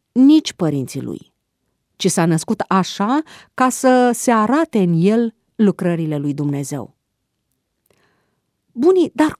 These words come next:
cum de stătea omul acolo? Știa că în preajmă este Isus? Auzise el cumva discuția dintre Isus și ucenici?” a întrebat Ciprian, atent la detalii. „Nu știm asta, dragul meu,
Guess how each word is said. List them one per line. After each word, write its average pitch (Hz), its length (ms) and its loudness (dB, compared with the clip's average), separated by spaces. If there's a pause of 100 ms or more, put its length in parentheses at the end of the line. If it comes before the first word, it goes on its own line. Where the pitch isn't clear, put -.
(140)
cum 466 180 0
de 453 80 2
stătea 403 460 2
omul 320 200 4
acolo? 240 480 -2 (360)
Știa 185 380 0
că 330 140 0
în 233 140 4
preajmă 220 460 0
este 220 240 0
Isus? 233 480 -2 (640)
Auzise 208 460 2 (100)
el 403 60 2
cumva 302 560 4
discuția 311 580 0
dintre 220 540 0 (200)
Isus 208 360 2
și - 80 0
ucenici?” 254 680 0 (600)
a 135 100 -6
întrebat 110 440 -6
Ciprian, 139 720 -6
atent 127 380 -6
la 113 120 -10
detalii. 120 500 -14 (1500)
„Nu 311 160 6
știm 180 280 2
asta, 160 300 0
dragul 139 360 -4
meu, 131 280 -4